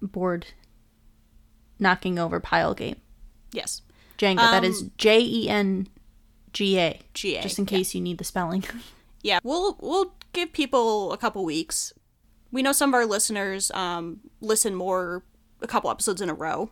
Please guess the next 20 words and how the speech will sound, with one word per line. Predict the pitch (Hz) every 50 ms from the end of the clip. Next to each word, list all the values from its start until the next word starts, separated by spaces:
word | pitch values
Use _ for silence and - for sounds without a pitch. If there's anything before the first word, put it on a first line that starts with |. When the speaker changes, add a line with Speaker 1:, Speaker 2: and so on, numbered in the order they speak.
| _ -
Speaker 2:
so | - - 202
they | 190
don't | 185 185 208
Speaker 1:
Right. | 170
Speaker 2:
listen | 180 165 - - 190 175
as | 147 156 175 -
often. | 127 123 - - - 196 208
So | - 269
we'll, | 302 359 381 294
we'll | - 240 349 370 330
give | 302 339 302 -
them | 294 285
maybe, | 254 240 214 214 190
like, | 190 196 -
a | - 190
couple | 185 - 233 - 202 180
weeks | 175 185 - -
or | 190
a | 180
month. | 175 180 175 165 240 - -